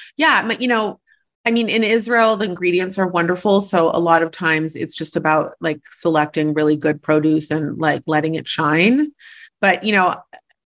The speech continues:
I, I think all these recipes are ma-, makeable in the States and makeable to, like,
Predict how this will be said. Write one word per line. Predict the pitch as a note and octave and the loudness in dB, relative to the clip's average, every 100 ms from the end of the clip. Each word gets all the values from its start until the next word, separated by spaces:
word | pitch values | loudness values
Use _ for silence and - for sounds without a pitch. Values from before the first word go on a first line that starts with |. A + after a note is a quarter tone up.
| _ | _
I, | - - | -12 -2
I | A3 | -2
think | A#3 A3+ G3+ - | 0 -2 -2 0
all | F#3+ F#3 | 4 4
these | F#3+ F#3 | 2 -2
recipes | F#3 F#3+ F#3 E3+ E3+ | -4 -4 -4 -4 -2
are | E3+ D#3+ D#3+ D#3 _ | 2 2 2 -2 _
ma-, | E3+ E3+ E3 D#3+ F3+ | -6 -2 0 0 2
makeable | E3+ E3+ E3 D#3+ D#3+ | 0 2 2 4 4
in | E3 D#3+ | 2 -2
the | |
States | D#3 E3+ E3 D#3 | -2 2 2 2
and | D#3 D#3+ | 0 2
makeable | D#3 D#3 D3+ D#3 D#3 D3+ | 0 0 0 2 0 -2
to, | E3 | 0
like, | D#3 D#3 | 0 0